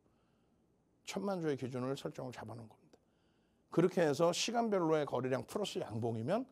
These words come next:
들여다볼 수 있다. 그렇게 된다면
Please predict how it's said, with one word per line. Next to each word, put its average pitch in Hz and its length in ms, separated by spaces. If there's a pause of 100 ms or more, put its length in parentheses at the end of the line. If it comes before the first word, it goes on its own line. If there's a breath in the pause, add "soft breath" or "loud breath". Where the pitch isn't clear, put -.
(160)
들여다볼 123 400
수 - 140
있다. - 180 (460 soft breath)
그렇게 220 280
된다면 202 600